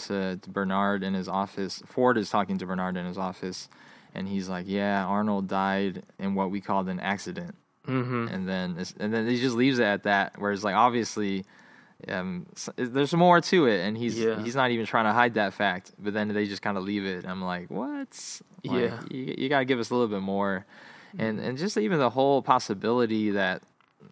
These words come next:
Speaker 1: the hosts could be hallucinating. I mean, I guess the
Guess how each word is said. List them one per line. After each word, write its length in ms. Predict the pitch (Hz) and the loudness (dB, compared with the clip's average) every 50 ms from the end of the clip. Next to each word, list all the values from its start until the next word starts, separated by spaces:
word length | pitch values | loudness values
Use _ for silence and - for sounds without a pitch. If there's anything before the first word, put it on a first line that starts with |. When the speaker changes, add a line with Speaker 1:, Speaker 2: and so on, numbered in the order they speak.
| _ | _
Speaker 1:
the 220 | - - 104 104 98 | -12 -6 -4 -4 -2
hosts 560 | 101 110 113 117 113 - - - - - - _ _ _ _ _ _ - | 0 2 2 2 2 0 -4 -6 -8 -10 -12 _ _ _ _ _ _ -14
could 320 | - - - 107 101 98 101 | -6 -2 -2 -2 -2 -2 -4
be 280 | 107 101 101 104 104 - | -4 -2 0 -2 -2 -4
hallucinating. 1080 | 107 107 98 101 104 - - 117 110 117 117 117 120 131 131 135 139 139 135 147 170 - | -4 -4 -4 -4 -4 -4 -6 -6 -4 -2 -2 -2 -2 -2 -2 -2 -4 -6 -8 -10 -10 -8
I 100 | - 98 | -6 -4
mean, 240 | 196 - 95 95 101 _ - - - - - - - | -4 -4 -4 -6 -8 _ -18 -20 -20 -20 -16 -6 -2
I 60 | 117 | 0
guess 180 | 120 123 - - | 0 0 0 2
the 280 | - 113 101 101 92 | 0 2 2 2 -2